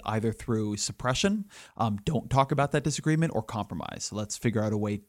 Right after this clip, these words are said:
forward together. Um, if it happens between the two parties, the incentive is towards escalation and fighting.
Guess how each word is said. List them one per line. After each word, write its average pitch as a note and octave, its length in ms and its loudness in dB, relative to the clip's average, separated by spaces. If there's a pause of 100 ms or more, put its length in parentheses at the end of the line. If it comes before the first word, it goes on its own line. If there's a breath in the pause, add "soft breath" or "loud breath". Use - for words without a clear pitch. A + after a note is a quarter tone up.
(140)
forward G#2 260 -2
together. G2+ 420 0 (520 loud breath)
Um, B2 280 4
if D#3 100 4
it F#3+ 80 6
happens C#4+ 240 -2
between G#3+ 380 2
the F3 80 4
two A#2 120 2
parties, G#2 540 -2 (380 loud breath)
the A#2+ 260 4
incentive B2+ 400 2
is A#2 220 -2
towards A#2+ 340 -4
escalation A2 680 0
and - 140 -10
fighting. - 380 -8